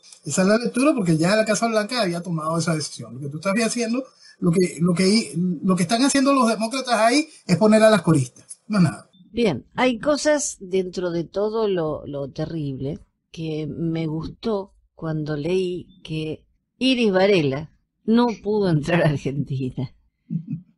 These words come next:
Speaker 2: A la señora le dijeron, "No, se vuelve". Qué raro,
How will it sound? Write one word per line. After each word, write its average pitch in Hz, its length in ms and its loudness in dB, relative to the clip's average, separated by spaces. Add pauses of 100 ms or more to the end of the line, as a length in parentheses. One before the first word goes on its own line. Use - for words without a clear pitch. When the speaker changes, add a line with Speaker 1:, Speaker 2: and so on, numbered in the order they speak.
(200)
Speaker 2:
A 190 160 0
la 240 180 2
señora 233 500 2
le 208 180 4
dijeron, 214 640 2 (120)
"No, 175 540 -2 (300)
se 233 280 -2
vuelve". 185 720 0 (320)
Qué 254 140 4
raro, 190 600 2